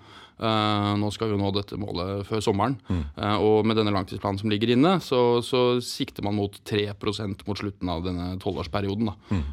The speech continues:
Speaker 1: Eh, så da har vi jo heldigvis også fortsatt nittisju prosent til overs til andre ting.
Speaker 2: Hvis vi tenker,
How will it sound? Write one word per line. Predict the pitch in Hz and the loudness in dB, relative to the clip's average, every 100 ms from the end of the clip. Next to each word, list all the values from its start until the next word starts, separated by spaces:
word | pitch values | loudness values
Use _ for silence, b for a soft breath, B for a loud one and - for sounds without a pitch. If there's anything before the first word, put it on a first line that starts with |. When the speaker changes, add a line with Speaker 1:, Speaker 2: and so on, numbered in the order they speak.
| - | -8
Speaker 1:
Eh, | 101 110 110 101 104 104 | -8 -6 -6 -6 -8 -8
så | 101 - | -8 -4
da | 98 | 0
har | 107 104 | 0 2
vi | 101 | 2
jo | 104 104 104 101 b b b 120 | 2 2 0 -4 b b b -2
heldigvis | 110 104 104 | 2 2 0
også | 80 104 | -2 -4
fortsatt | 98 98 104 | -4 -4 -2
nittisju | 104 98 101 101 | -2 -2 -2 -4
prosent | 104 98 95 | -4 -6 -4
til | |
overs | 98 - | -4 -4
til | - 104 | -8 -8
andre | - | -8
ting. | - 113 - B B B B B | -12 -18 -20 B B B B B
Speaker 2:
Hvis | - 110 | 0 2
vi | 147 | 4
tenker, | 147 107 | 2 2